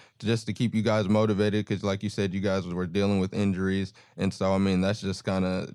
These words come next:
just an unfortunate thing to deal with, something you c-, just kinda out of you guys' control. So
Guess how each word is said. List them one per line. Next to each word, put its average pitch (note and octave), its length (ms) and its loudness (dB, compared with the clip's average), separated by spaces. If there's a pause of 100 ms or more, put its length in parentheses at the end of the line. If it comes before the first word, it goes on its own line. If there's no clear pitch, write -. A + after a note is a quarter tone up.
(120)
just F#2+ 220 -4
an F#2 160 -4 (100)
unfortunate G#2 680 0
thing G2 180 2
to F#2 80 0
deal G2+ 240 2
with, F2+ 140 -4
something F#2 340 -2
you F2+ 120 -4
c-, - 220 -16
just F#2+ 220 -8
kinda F#2 280 -2
out G2+ 140 0
of G2 60 -2
you F#2+ 100 -2
guys' F#2 380 -4
control. G2 480 -2
So F#2 320 -4